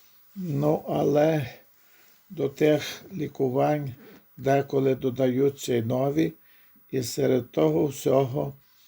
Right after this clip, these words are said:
е, я якось мандрую в наших горах, зустрічаю свого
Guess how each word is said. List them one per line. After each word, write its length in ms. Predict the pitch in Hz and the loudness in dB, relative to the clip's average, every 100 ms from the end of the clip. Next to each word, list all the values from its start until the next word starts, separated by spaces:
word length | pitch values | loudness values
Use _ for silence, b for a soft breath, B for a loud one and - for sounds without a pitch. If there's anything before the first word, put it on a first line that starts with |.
| b b b b _ 214 | b b b b _ -8
е, 720 | 180 127 120 117 113 127 117 B B B B _ | -2 2 2 2 0 -2 -8 B B B B _
я 360 | 185 127 143 147 | -12 0 2 4
якось 640 | 139 131 - 143 139 - b b b b b b b - | 2 0 -2 -4 -4 -10 b b b b b b b -10
мандрую 720 | 156 139 131 139 151 143 131 | -4 -2 2 4 6 6 4
в 80 | 127 | 0
наших 460 | 135 135 - 120 | -2 -2 -2 -2
горах, 520 | 104 117 143 147 143 127 | -2 2 4 4 2 0
зустрічаю 1000 | 123 117 143 131 - 147 151 151 147 - b b b b | -4 -6 -6 -4 -2 2 2 2 -2 -6 b b b b
свого 800 | - - 139 147 139 127 131 117 | -16 -2 2 4 4 0 -2 -4